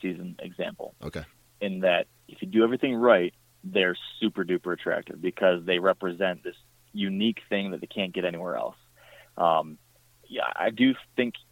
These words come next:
Speaker 1: food plots can still help in super ag land. Like, I do that in areas with tons of ag, and they still help because they get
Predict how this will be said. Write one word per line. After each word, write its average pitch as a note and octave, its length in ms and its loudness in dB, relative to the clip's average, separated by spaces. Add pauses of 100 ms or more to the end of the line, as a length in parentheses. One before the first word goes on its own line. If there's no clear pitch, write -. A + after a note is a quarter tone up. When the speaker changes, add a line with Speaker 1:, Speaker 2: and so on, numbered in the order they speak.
(120)
Speaker 1:
food B2 180 0
plots A#2 320 6
can G2+ 240 -8
still A2+ 200 2
help G#2 380 2
in G#2+ 320 -4
super A2 240 0
ag G#2+ 220 4
land. A2+ 280 0
Like, F2 140 -6
I F#2 60 -4
do G2+ 240 -4
that G#2+ 260 4
in F2+ 80 -12
areas G2 320 -2
with F2+ 100 -20
tons G2 200 -8
of F#2 80 -8
ag, F#2 260 -2
and F2+ 80 -10
they F2 80 -16 (120)
still G#2+ 200 0
help G2 320 4
because F2+ 280 -8
they F2+ 100 -4
get F#2+ 240 -4